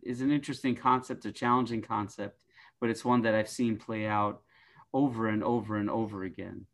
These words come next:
where someone simply needs to return to a world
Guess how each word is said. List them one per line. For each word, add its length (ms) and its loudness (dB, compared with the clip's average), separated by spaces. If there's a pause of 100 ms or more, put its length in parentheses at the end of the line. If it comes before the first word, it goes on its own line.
(320)
where 100 -8
someone 340 2
simply 380 0
needs 260 0
to 80 -6
return 460 -2
to 260 -4
a 40 -4
world 600 -4